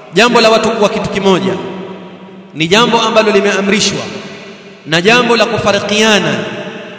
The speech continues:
ni jambo ambalo lililokatazwa, na Uislamu umekuja kulizungumzia jambo hilo kwa upana wake, mfarakano na sababu zake, kadhalika na njia itakayofanya watu waungane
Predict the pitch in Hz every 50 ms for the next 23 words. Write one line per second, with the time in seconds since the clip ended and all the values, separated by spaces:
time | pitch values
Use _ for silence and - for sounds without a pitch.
0 | - - - - - 156 180 190 190 233 254 262 262 247 226 233 226 - 202 202
1 | 202 233 240 240 226 214 208 208 202 202 196 202 202 185 185 - 220 220 214 185
2 | 170 190 185 165 156 180 180 - - - - - - - - - - - - -
3 | - - - - 127 135 123 127 - - 127 143 160 170 165 156 170 165 165 -
4 | - - - - - - - - - - - - - 117 127 117 - 160 156 139
5 | 127 - 135 127 127 107 117 127 123 120 127 123 113 127 139 135 131 139 143 135
6 | 135 - - - - - - - - - - - - - - 147 143 135 135 127
7 | 151 156 139 127 - 135 135 120 - 131 127 127 131 135 131 127 - 131 117 -
8 | - - - - - - - - - - - - - - - 131 110 202 170 -
9 | - 214 247 262 269 262 262 254 254 247 233 202 170 - 208 - - 170 165 151
10 | - 240 277 254 - 285 285 277 - - - - - - - - - - - -
11 | 131 113 147 156 147 139 139 - 139 123 127 127 127 123 - 156 156 147 135 123
12 | 104 127 127 123 123 117 - 127 123 123 127 127 123 - 123 113 113 110 113 117
13 | 117 110 113 117